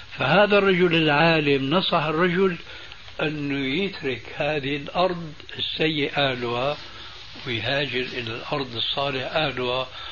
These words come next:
مو مشان يتبضع من هنيك صلاح ويرجع، لا، مشان يحصن حاله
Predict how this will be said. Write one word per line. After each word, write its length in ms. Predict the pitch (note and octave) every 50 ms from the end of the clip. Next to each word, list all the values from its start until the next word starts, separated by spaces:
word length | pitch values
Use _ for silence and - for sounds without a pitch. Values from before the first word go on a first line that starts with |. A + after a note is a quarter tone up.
| - - - - - - - -
مو 260 | E3 E3 G3+ A#3+ B3+ B3+
مشان 340 | A3+ - - G#3+ A3+ G#3
يتبضع 680 | G3+ F#3+ - - F#3+ F3+ G#3+ A3 F3+ D#3 E3 E3 D3+ D3
من 280 | D3 C#3+ C#3 C3+ C#3 C#3
هنيك 280 | D3 D#3+ F3 E3 -
صلاح 640 | - - - C#3 C#3 C#3+ D#3 E3 D#3+ C#3+ C#3 C3 - - - - - - - - - - - - -
ويرجع، 720 | C4+ D3+ D3 D#3+ E3 E3+ E3 D#3 C3+ C3+ C#3+ C3 B2 C3+ - - - - - - - -
لا، 520 | C#3 C3 C#3+ F3 A3 G#3 F#3 E3+ D#3 C3 - - - - - - - - - - -
مشان 320 | D#3+ - - E3+ E3 E3 E3
يحصن 640 | D#3+ - F#3 G#3 G#3+ - - - - F#3 F3 E3 D3+
حاله 640 | - E3+ F#3 G3+ G#3+ G#3 G#3 G#3 G3+ G#3 G#3+ F#3+